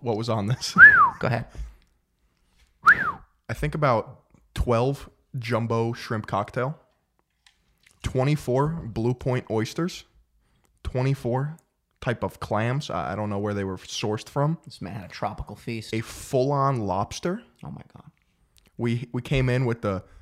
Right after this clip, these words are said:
Speaker 1: tuna tartare
Speaker 2: Talk to
Speaker 1: with
Speaker 2: me, talk to
Speaker 1: avocado
Speaker 2: me.
Speaker 1: cream.
Speaker 2: Talk to me nice, Phil.
Speaker 1: And then
Speaker 2: Yes, sir. Yes,
Speaker 1: there was
Speaker 2: sir.
Speaker 1: Alaskan king crab legs.
Speaker 2: Oh, he didn't have to do it to him like that. Shit.
Speaker 1: <laughs>
Speaker 2: Oh, my God.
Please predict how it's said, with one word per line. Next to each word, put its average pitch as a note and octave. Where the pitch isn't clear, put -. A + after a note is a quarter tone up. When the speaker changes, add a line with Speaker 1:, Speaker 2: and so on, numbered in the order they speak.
Speaker 1:
tuna C3+
tartare A#2
Speaker 2:
Talk -
to A2+
Speaker 1:
with G#2+
Speaker 2:
me, G#2
talk A#2
to A#2
Speaker 1:
avocado A#2
Speaker 2:
me. G#2+
Speaker 1:
cream. B2
Speaker 2:
Talk A#2+
to -
me A#2
nice, A2
Phil. A2+
Speaker 1:
And G2
then G#2+
Speaker 2:
Yes, G#2
sir. A#2+
Yes, G2+
Speaker 1:
there A#2
was A2
Speaker 2:
sir. B2
Speaker 1:
Alaskan A2
king B2
crab G2+
legs. -
Speaker 2:
Oh, A2
he A#2
didn't A2
have A2
to G#2
do G#2
it G2
to G#2+
him G2+
like G2
that. A2+
Shit. A#2+
Speaker 1:
<laughs> -
Speaker 2:
Oh, A#2
my G#2+
God. A2+